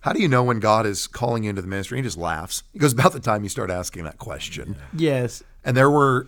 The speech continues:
Speaker 1: every church service I went to, if there was a missionary or an evangelist, I was bawling my eyes out.
Speaker 2: Amen.
Speaker 1: And though I'm angry emotional, I am not tearful emotional.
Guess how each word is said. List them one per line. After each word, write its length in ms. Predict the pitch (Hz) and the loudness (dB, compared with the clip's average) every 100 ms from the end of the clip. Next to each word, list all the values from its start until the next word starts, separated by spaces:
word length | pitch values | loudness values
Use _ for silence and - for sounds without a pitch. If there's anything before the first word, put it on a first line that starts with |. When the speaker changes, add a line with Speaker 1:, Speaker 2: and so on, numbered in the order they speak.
| - | -2
Speaker 1:
every 260 | 127 147 143 | 0 0 0
church 240 | 131 127 | 0 -2
service 280 | 131 117 110 | -2 -2 -2
I 40 | |
went 220 | 107 107 104 | -2 -2 -4
to, 100 | 101 | -6
if 80 | 101 | -2
there 100 | 107 | -4
was 100 | 98 | -2
a 60 | |
missionary 520 | 98 107 117 107 107 | -4 -4 -4 -2 -2
or 80 | 101 | -2
an 60 | 92 | -4
evangelist, 480 | 92 95 98 101 95 | -6 -6 -6 -6 -6
I 40 | |
was 100 | 85 | -8
bawling 420 | 92 87 90 95 | -8 -6 -6 -6
my 200 | 87 82 80 | -6 -8 -8
eyes 140 | 78 | -8
out. 220 | 69 - - - | -12 -14 -14 -4
Speaker 2:
Amen. 360 | 127 123 107 101 | -2 -2 -6 2
Speaker 1:
And 100 | 131 | 6
though 200 | 131 180 | 10 10
I'm 120 | 156 - | 10 6
angry 460 | 180 240 202 143 117 | 2 2 4 4 2
emotional, 440 | 107 104 - 98 | 0 -4 -6 -6
I 140 | 107 | -4
am 140 | 104 98 | -2 0
not 200 | 110 - | 0 0
tearful 380 | - 117 98 92 | -2 -2 -2 -4
emotional. 460 | 85 85 98 - | -4 -8 -12 -16